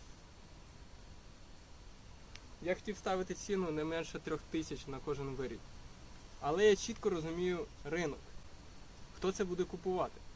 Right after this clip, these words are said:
Тому що якщо людина хоче собі дійсно якісний посуд, він вивчає ринок і прицінюється. Китайські майстри, в яких дуже багато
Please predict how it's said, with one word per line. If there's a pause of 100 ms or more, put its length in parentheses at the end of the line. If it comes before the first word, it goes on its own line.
(280)
Тому (180)
що
якщо
людина (460)
хоче
собі
дійсно
якісний
посуд, (500)
він
вивчає
ринок (100)
і
прицінюється. (680)
Китайські
майстри,
в
яких
дуже
багато